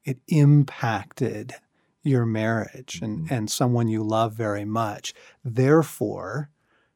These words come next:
Speaker 1: you shall know them by their fruits," you
Speaker 2: Right.
Speaker 1: know?
Speaker 2: Right.
Speaker 1: That episode of checking out was really bad.
Speaker 2: Yeah.
Speaker 1: You know, it was wrong.
Speaker 2: Mm-hmm.
Speaker 1: It was
Speaker 2: Mm-hmm.
Speaker 1: not a sign of strength, courage, love,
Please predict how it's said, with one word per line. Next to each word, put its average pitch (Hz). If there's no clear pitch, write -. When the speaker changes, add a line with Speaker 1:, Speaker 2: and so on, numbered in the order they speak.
Speaker 1:
you 117
shall 127
know 117
them 120
by 117
their 117
fruits," -
you 123
Speaker 2:
Right. 107
Speaker 1:
know? 104
Speaker 2:
Right. -
Speaker 1:
That 127
episode 127
of 107
checking 107
out 107
was -
really 208
bad. 214
Speaker 2:
Yeah. 95
Speaker 1:
You 135
know, 123
it -
was 165
wrong. 165
Speaker 2:
Mm-hmm. 82
Speaker 1:
It 131
was 135
Speaker 2:
Mm-hmm. 160
Speaker 1:
not 139
a 139
sign 143
of 120
strength, 143
courage, 143
love, 127